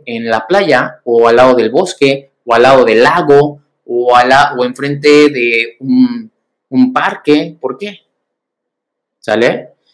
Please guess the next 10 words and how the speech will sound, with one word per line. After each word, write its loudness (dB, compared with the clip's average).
Y -4
la 4
libertad 4
de 2
tiempo, -2
bueno, -6
ya -4
sabemos, -2
si -6
no -2